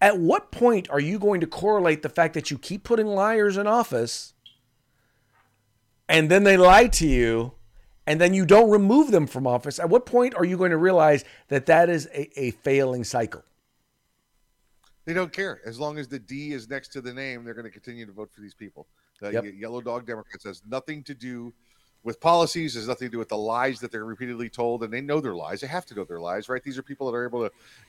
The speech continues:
Speaker 2: get up and take themselves to the polls. They, they, they must have the, the, uh, the ability to determine a lie from the truth at some point. Uh, uh, they, they're gonna continue to vote for him because D next to the name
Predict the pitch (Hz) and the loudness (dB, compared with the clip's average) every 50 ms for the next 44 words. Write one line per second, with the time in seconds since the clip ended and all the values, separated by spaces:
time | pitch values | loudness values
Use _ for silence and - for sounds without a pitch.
0 | _ _ - 127 127 131 127 - 117 101 - 135 123 - _ 117 107 - - 123 | _ _ -6 -2 -2 -2 -4 -6 -14 -14 -10 -10 -10 -10 _ -18 -16 -10 -8 -6
1 | 117 110 - - 107 101 - _ 117 123 127 107 101 95 - 110 104 110 113 110 | -6 -6 -10 -14 -18 -18 -12 _ -8 -6 -6 -6 -10 -10 -12 -14 -12 -10 -10 -10
2 | 95 110 110 107 110 110 113 123 127 - - 123 107 107 113 101 95 - _ _ | -10 -10 -8 -8 -10 -10 -8 -10 -10 -8 -8 -10 -10 -8 -12 -12 -12 -14 _ _
3 | 110 110 104 104 98 - _ _ _ _ _ 117 117 104 _ 123 127 131 127 123 | -16 -12 -10 -12 -12 -12 _ _ _ _ _ -10 -10 -8 _ -6 -4 -4 -6 -8
4 | 113 - - 107 - 98 _ - 127 120 113 110 104 101 101 107 110 113 110 - | -10 -12 -14 -18 -18 -18 _ -8 -8 -8 -6 -8 -8 -6 -4 -4 -4 -4 -6 -8
5 | - 101 101 90 - - - 180 175 147 - 104 - - - - 202 202 160 _ | -12 -14 -14 -16 -18 -10 -8 -6 -6 -6 -8 -12 -14 -10 -6 -6 -6 -6 -6 _
6 | 98 95 90 95 _ _ _ _ _ _ _ _ _ 95 104 104 98 - - 104 | -10 -10 -10 -14 _ _ _ _ _ _ _ _ _ -8 -8 -8 -8 -10 -14 -14
7 | 101 101 104 113 120 120 113 117 120 117 120 110 - 107 - - 139 139 139 127 | -14 -14 -14 -12 -12 -12 -8 -8 -8 -8 -8 -10 -10 -12 -12 -12 -10 -10 -10 -10
8 | 113 117 120 113 - - 113 110 107 107 - 113 101 95 - - _ _ _ _ | -8 -10 -10 -10 -10 -12 -12 -12 -12 -10 -8 -8 -8 -8 -10 -16 _ _ _ _
9 | _ _ _ - 127 131 135 127 123 117 117 - - 131 117 117 104 107 101 101 | _ _ _ -8 -8 -8 -6 -6 -6 -8 -8 -8 -10 -10 -10 -8 -10 -8 -8 -8
10 | 98 98 95 98 - | -10 -12 -14 -16 -18